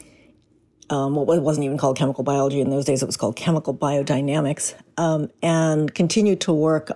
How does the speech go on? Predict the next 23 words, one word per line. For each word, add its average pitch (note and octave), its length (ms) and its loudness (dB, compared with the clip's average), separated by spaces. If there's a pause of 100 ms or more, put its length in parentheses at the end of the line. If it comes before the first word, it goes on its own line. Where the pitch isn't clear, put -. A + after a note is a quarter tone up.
on D3+ 540 -2 (600)
the D#3 100 4
light D#3+ 220 2
reactions D#3 400 0
of D3 80 -8
photosynthesis. D3 680 -2 (760)
But E3 140 2
after F3 200 0
two A#3 160 0
years A#3+ 220 2
of E3+ 80 0
that, D3+ 160 2
I D3+ 80 2
decided D#3 480 0
that D#3+ 240 0 (180)
my D#3 400 2 (300)
longstanding E3+ 760 2
interest D3 400 -2
in C#3+ 400 0
human F3 360 2
biology D3+ 420 0
and C#3 120 -4
disease C#3+ 600 -2